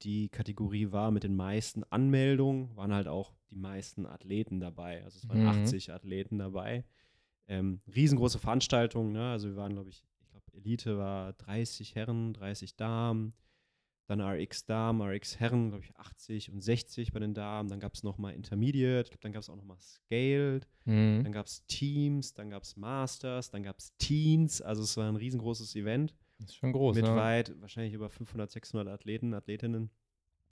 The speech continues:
Speaker 1: Ein Riesending, sehr offiziell, große, große Location, ähm, mit vielen Ausstellern, ne? Also es war so eine, also das, äh,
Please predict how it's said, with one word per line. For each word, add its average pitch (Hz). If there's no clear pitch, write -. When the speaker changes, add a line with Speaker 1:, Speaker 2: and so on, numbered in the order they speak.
Speaker 1:
Ein 104
Riesending, 117
sehr 110
offiziell, 110
große, 107
große 120
Location, 110
ähm, 98
mit -
vielen 104
Ausstellern, 98
ne? 120
Also 104
es 95
war 101
so 104
eine, 98
also 98
das, -
äh, 95